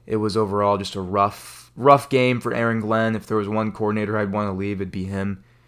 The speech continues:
Let a new guy come in there and bring in a different system. Um,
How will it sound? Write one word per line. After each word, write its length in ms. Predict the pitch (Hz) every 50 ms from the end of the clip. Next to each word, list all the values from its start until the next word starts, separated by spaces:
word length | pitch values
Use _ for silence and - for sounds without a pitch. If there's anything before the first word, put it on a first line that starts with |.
| _ - - -
Let 120 | - 101
a 40 | 101
new 140 | 101 101 98
guy 180 | 107 104 98 98
come 180 | - 104 98
in 100 | 101 101
there 120 | 101 98 98
and 100 | 98 92
bring 140 | 104 98
in 80 | 101 98
a 60 | 95
different 320 | 90 - 98 - 101 95 95
system. 560 | - - 98 95 - - 98 98 98 95 - _ _ _ _ _ _ _ - -
Um, 440 | - 95 90 90 90 90 90 90